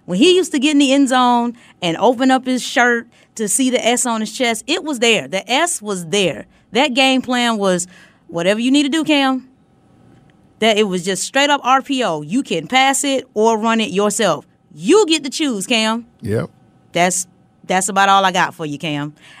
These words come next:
Speaker 1: And when that was no longer working around two thousand sixteen, seventeen, eighteen, but after the Super Bowl, when I said they needed to get rid of that offensive coordinator and bring in a pocket passer so that he could become,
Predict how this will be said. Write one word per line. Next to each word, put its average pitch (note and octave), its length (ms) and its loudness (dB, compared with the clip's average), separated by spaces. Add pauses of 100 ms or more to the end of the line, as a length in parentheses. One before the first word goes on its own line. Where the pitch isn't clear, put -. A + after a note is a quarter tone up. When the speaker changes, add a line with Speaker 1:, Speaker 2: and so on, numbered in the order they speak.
Speaker 1:
And A3+ 160 -2
when A3+ 140 -4
that C#4+ 260 2 (160)
was A3+ 280 0
no B3 200 2
longer A#3 360 0
working G#3+ 720 0 (320)
around F#3 280 2
two A3 100 -6
thousand E3+ 300 0
sixteen, F3 380 -4
seventeen, E3 440 -4
eighteen, D#3+ 260 -12
but E3 240 -10
after G3+ 380 -4
the E3+ 100 -12
Super D3 300 -10
Bowl, D3 320 -2 (640)
when D3 100 -6
I D3 60 -2
said E3+ 240 4
they E3 100 2
needed E3 220 0
to D#3 40 -2
get D3+ 180 0
rid D#3 140 -2
of D3+ 120 -2
that D3+ 200 2
offensive D#3 460 -2
coordinator D3+ 480 0
and C#3 100 -4
bring D#3 140 -4
in C#3 80 -4
a C3 60 -10
pocket F3+ 360 -4
passer C#3+ 380 -6
so C#3+ 160 -10
that C#3 100 -8
he F3+ 140 -8
could E3 180 -10
become, G#3+ 580 0